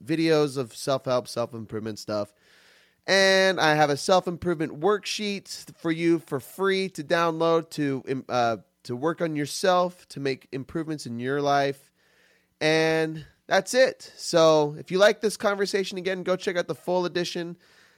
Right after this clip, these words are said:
Um, feel free to go to my blog and find, uh, so-, my social media or my email, and you can leave me suggestions for,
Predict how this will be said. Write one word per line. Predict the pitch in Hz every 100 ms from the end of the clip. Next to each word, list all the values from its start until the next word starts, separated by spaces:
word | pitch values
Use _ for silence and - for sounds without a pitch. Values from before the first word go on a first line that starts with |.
| _
Um, | 135 151 151 151 147 135 _ -
feel | 180
free | 180 190
to | 160 175
go | 143 175
to |
my | 180 170
blog | 139 170 175 175 165 -
and | 143 139 139 - _ _ _ _
find, | 160 160 156
uh, | 151 147 139
so-, | - -
my | 123
social | 143 160 160
media | 156 151
or | 131
my |
email, | 117 135 139 139 135
and | 123
you |
can | 117 120
leave | 120
me | 117 117
suggestions | - 101 131 127 - 127 123 -
for, | 113 110 104